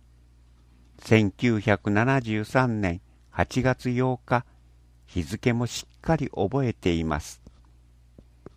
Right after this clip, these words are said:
これからの瀬戸電に期待することは？主に通勤電車として活躍している瀬戸電は、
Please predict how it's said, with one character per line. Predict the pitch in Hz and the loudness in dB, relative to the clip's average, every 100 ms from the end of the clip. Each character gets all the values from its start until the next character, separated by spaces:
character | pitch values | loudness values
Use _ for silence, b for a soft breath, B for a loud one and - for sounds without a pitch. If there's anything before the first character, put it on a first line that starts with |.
| _ - - _ _ _ _ _ _ _ _ | _ -20 -20 _ _ _ _ _ _ _ _
こ | - 110 | 2 4
れ | 151 | 4
か | 180 170 | 2 2
ら | 165 | 4
の | 135 | 2
瀬 | 101 117 | 2 0
戸 | - 139 | 2 2
電 | 139 135 135 | 4 2 2
に | 131 | 0
期 | - | -2
待 | - 135 135 | 2 2 2
す | - | -2
る | 131 135 | -4 -2
こ | 131 | -4
と | - 120 | -2 2
は？ | 117 143 _ _ - _ _ _ - - _ _ - - _ _ _ _ _ | 2 0 _ _ -20 _ _ _ -20 -20 _ _ -20 -20 _ _ _ _ _
主 | - 113 117 | 2 4 4
に | 101 92 | 2 0
通 | - 127 147 - | 0 2 2 2
勤 | 147 147 | 2 4
電 | 151 160 143 | 6 4 4
車 | 131 | 2
と | 123 113 | 0 -2
し | - | -4
て | - - | 0 0
活 | 127 117 - | 2 -2 0
躍 | 139 135 - 131 | 2 2 -2 -6
し | - | -6
て | - 143 143 | 2 4 4
い | |
る | 135 | 0
瀬 | - 110 | 2 2
戸 | 120 127 | 2 -2
電 | 131 127 123 | 0 0 0
は、 | 123 | -2